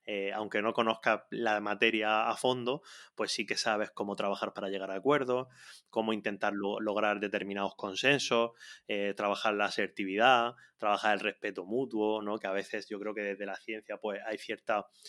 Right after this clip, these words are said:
cierta prepotencia, ¿no? Eh, por parte de algunas personas, ¿no? Pero yo también la he experimentado,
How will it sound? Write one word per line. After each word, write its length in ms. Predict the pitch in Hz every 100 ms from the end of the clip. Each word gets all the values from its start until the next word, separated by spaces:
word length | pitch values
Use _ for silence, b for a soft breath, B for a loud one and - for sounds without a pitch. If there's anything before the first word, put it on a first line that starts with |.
| B -
cierta 340 | 113 98 113
prepotencia, 640 | 113 110 104 117 117 104 101
¿no? 280 | 113 143
Eh, 500 | 113 104 98 107 104 98 -
por 160 | 101
parte 160 | 110 101
de 60 | 101
algunas 240 | 104 98
personas, 540 | - 98 127 123 113
¿no? 220 | 104 131 -
Pero 240 | 120 113
yo 160 | 110 120
también 300 | 127 113 107
la 80 |
he 20 | 104
experimentado, 760 | 113 104 101 95 104 98